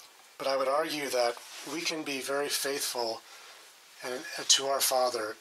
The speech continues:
and we can bring people to Christ by just living a life that's very humble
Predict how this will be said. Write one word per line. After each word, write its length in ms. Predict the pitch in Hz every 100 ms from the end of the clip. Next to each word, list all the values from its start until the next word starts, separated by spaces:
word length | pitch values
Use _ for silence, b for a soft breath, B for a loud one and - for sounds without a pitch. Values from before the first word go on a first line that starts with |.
| - - - - - -
and 100 | 131
we 100 | 165
can 200 | 160 139
bring 280 | 143 165
people 280 | - 156 156
to 100 | 143
Christ 680 | - - 135 113 113 - - B B B B B B B -
by 140 | - 131
just 240 | 131 123
living 380 | 127 143 147 151
a 100 | 151
life 480 | 127 127 120 - -
that's 180 | 131 -
very 200 | 123 120
humble 560 | - 135 139 143 160